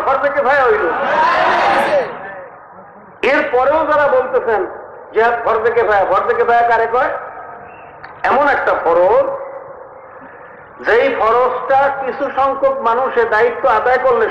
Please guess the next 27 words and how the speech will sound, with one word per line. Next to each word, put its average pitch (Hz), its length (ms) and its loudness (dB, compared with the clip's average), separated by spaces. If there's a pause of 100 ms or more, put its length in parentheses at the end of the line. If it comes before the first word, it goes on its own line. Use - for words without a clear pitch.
সকলের 247 340 2
দায়িত্ব 233 300 2
আদায় 208 200 2
হয়ে 160 200 0
যায়, 135 180 -8 (600)
যেমন 233 300 2
জানাজা 214 340 0
নামাজ। 139 300 -4 (840)
কি 175 80 4
কথা 185 180 4
ঠিক 190 180 0
না? 254 140 2 (1700)
কিন্তু 269 580 0
যেই 226 160 2
পরিমাণ 254 340 0
আয়োজনের 247 640 2
প্রয়োজন, 190 500 2 (100)
যেই 220 140 0
উপস্থিতির 269 640 0
প্রয়োজন, 190 420 2 (720)
সেই 220 180 2
আয়োজন 247 560 2
এবং 262 180 0 (140)
উপস্থিতির 285 600 -2
অভাবে 226 460 0 (520)
যদি 226 240 -2
ফরজ 233 240 2